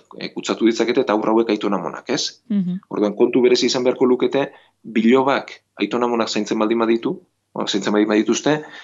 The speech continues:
Speaker 1: ba, eh, guraso horiek izan beharko lukete kontu berezia,
Speaker 2: Mhm.
Speaker 1: hauek, eh,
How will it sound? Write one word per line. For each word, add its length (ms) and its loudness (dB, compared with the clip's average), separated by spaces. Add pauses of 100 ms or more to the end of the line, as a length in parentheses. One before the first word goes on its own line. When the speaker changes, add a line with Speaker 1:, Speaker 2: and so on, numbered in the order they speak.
(160)
Speaker 1:
ba, 300 -2
eh, 160 0
guraso 460 0
horiek 200 4
izan 200 -4
beharko 200 -2
lukete 300 -2
kontu 280 -2
berezia, 460 -2 (420)
Speaker 2:
Mhm. 320 -2
Speaker 1:
hauek, 260 2
eh, 320 -2